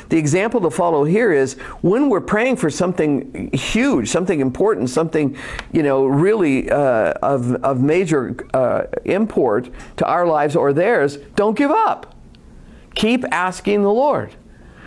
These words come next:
So the, the, the example to follow, the application from that passage is don't stop praying for that thing or those people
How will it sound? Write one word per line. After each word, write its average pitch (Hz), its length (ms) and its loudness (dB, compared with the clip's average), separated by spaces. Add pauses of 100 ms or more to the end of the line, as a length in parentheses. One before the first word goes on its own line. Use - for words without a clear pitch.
(120)
So 202 180 0
the, 156 320 0
the, 160 500 2
the 165 160 4
example 175 540 0
to 139 100 2
follow, 185 400 2
the 147 160 2
application 185 720 0
from 139 160 0
that 135 220 0
passage 156 440 0
is 131 220 2 (380)
don't 208 360 2
stop 196 460 -2
praying 190 320 0
for 175 160 0
that 151 380 0
thing 165 480 0
or 143 200 2
those 160 300 0
people 143 560 0